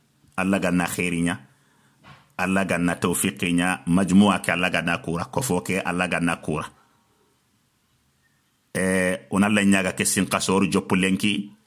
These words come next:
o Yalla ɲagana subhanahu wa ta'ala, o ganna sumi jomu do khairi kamma, Alla ganno sin kaso gobo. Alla ganno sumu korogo danga.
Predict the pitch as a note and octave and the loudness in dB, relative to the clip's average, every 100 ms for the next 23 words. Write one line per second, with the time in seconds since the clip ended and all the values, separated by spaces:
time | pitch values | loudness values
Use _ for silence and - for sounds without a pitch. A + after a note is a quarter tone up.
0 | _ _ _ - E2+ F2+ F#2 F2 F2 E2+ | _ _ _ -4 -2 0 2 0 0 0
1 | E2+ - - E2+ E2+ E2 F2 E2 E2+ E2+ | -2 -2 -2 -2 -2 -2 -2 -2 0 -2
2 | - - _ _ _ - G2 F#2 F2+ E2+ | -6 -16 _ _ _ -6 -2 0 2 2
3 | - G2+ F#2+ F2+ E2 G2+ G2 F#2 - F#2 | 2 4 4 4 4 6 6 4 2 0
4 | F2+ - F#2 F2 F2 - _ _ _ F2 | -2 -2 -2 0 -2 -4 _ _ _ -4
5 | F2+ F#2 F2 E2+ E2+ F#2 - - E2+ D#2+ | -2 0 0 0 0 -2 -2 -2 -2 -2
6 | D#2 - - _ _ _ _ _ _ _ | -4 -6 -12 _ _ _ _ _ _ _
7 | _ _ - D#2+ F2+ F2 F2+ F2 F2 F2 | _ _ -6 -2 0 2 2 2 2 2
8 | E2+ E2+ D#2+ E2 E2 D#2 | 2 0 0 0 -2 -4